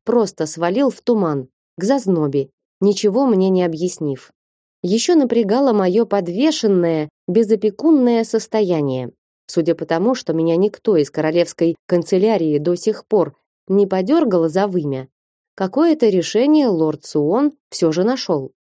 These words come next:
Но для моего личного спокойствия хотелось бы всё же знать,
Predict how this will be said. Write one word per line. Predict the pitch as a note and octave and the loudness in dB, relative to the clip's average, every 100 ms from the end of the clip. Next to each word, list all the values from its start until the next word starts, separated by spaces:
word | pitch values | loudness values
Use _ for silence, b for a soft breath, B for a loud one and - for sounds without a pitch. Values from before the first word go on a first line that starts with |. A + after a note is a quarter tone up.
| - | -4
Но | E3+ F3 | 0 2
для | E3 E3 | 2 2
моего | E3 E3+ F3+ | 2 2 2
личного | F#3 G#3 F#3 D3+ C#3 | 2 0 -2 -4 -4
спокойствия | - C#3 - B3 A#3+ F3+ D#3+ C#3+ _ _ _ | -6 -8 -2 0 0 -2 -2 -4 _ _ _
хотелось | G3+ G3 - E4+ D#4 A#3+ | -4 -2 0 2 2 2
бы | G#3 | 0
всё | A3+ - A#3 | -2 0 0
же | G#3 G#3+ | 2 0
знать, | F#3 F3 D3 B2 - | 0 -2 -2 -6 -14